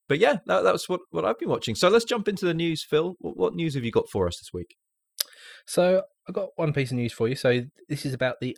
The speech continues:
Speaker 2: upcoming, um, Bee Gees biopic, which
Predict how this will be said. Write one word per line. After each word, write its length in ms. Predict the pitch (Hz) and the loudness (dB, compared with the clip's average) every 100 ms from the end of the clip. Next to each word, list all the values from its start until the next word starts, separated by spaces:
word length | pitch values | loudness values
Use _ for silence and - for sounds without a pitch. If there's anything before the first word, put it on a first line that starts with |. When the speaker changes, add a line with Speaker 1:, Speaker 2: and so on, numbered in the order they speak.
| - | -10
Speaker 2:
upcoming, 760 | - - - 135 110 98 113 127 - | -12 -8 -2 -2 -2 -6 -8 -12 -8
um, 520 | 117 110 110 104 104 - _ _ _ _ - | -4 -2 -4 -4 -6 -8 _ _ _ _ -8
Bee 200 | 127 143 | -4 -4
Gees 520 | 131 80 78 90 - - - | -6 -10 -12 -14 -16 -18 -8
biopic, 600 | 92 82 78 - - - - _ _ _ _ _ _ _ _ _ - | -4 -4 -6 -10 -14 -16 -20 _ _ _ _ _ _ _ _ _ -20
which 300 | 113 - | -14 -12